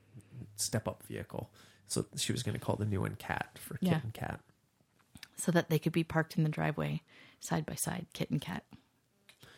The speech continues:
Speaker 1: Well, yeah, 'cause they're gonna live together too. So
Speaker 2: Mm-hmm.
Speaker 1: there might be, we'll see. I don't know.
Speaker 2: Are you taking a break from our sponsor? This episode of the Chasing Life podcast is brought to you by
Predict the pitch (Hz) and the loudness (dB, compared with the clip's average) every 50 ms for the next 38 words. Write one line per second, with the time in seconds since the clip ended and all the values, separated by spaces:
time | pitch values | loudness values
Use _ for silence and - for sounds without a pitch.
0 | - _ _ _ - 110 107 - - 101 104 - - 117 110 - 113 - 101 101 | -20 _ _ _ -2 -2 0 0 0 0 0 0 0 0 0 2 2 2 2 2
1 | 98 104 107 107 - - - - - - - - - 104 90 85 - - - 220 | 2 2 2 2 0 -2 -2 -2 -2 -4 -4 -2 0 0 0 0 2 6 8 8
2 | 226 214 240 233 208 208 214 - - - 131 127 123 - - 123 117 110 104 - | 10 12 12 10 10 8 4 0 4 6 6 6 6 6 4 2 2 2 2 -2
3 | - _ _ _ - 127 123 113 - - - 131 120 - - - - 117 123 135 | -6 _ _ _ -8 -4 -2 -2 -2 0 -2 -4 -4 -6 -8 -6 -2 0 0 0
4 | 131 - - _ _ _ _ _ _ _ _ - - - - - - - - - | 0 -2 -6 _ _ _ _ _ _ _ _ -20 -20 -20 -20 -16 -12 -10 -8 -8
5 | - - - - - - - - _ _ _ _ _ _ _ _ _ _ _ _ | -8 -10 -12 -16 -20 -20 -20 -20 _ _ _ _ _ _ _ _ _ _ _ _
6 | - - - 180 180 175 - 185 180 - 196 180 170 165 175 180 185 - - 180 | -14 -2 4 6 6 6 8 6 6 8 8 6 8 8 8 6 6 6 4 4
7 | 175 175 170 - - - 185 190 190 - 254 277 269 - _ _ _ _ _ _ | 6 6 4 4 8 8 8 8 10 8 6 6 4 2 _ _ _ _ _ _
8 | _ _ _ _ - 277 277 - - 196 - 202 - - 165 165 170 165 - 180 | _ _ _ _ -14 -12 -12 -12 -14 -16 -16 -16 -16 -14 -14 -14 -14 -12 -14 -12
9 | - 175 160 - - 170 170 151 156 - - - 156 151 - - 156 147 - - | -12 -12 -12 -12 -14 -16 -14 -16 -16 -16 -14 -14 -16 -14 -14 -16 -16 -16 -16 -16
10 | - - - - - 202 226 - - - - 185 180 165 160 135 139 135 151 | -16 -16 -16 -12 -12 -12 -12 -12 -14 -16 -14 -14 -14 -12 -12 -12 -12 -12 -14